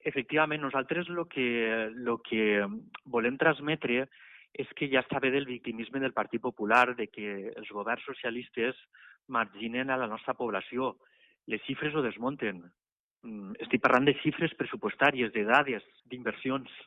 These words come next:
d'inversions reals. I, per lo tant, lo que ha de fer l'alcalde és gestionar,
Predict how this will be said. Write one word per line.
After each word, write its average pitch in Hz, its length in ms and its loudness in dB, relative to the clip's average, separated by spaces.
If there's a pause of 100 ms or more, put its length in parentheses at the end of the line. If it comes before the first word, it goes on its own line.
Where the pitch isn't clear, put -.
(260)
d'inversions 127 420 -6
reals. 123 380 2 (680)
I, - 80 -20
per 110 140 -6
lo 104 100 -6
tant, 131 240 0
lo 143 140 -2
que 117 100 -6
ha 113 60 -6
de 120 100 -6
fer 123 160 -6
l'alcalde 131 600 -2 (420)
és 101 160 -12
gestionar, 117 640 -4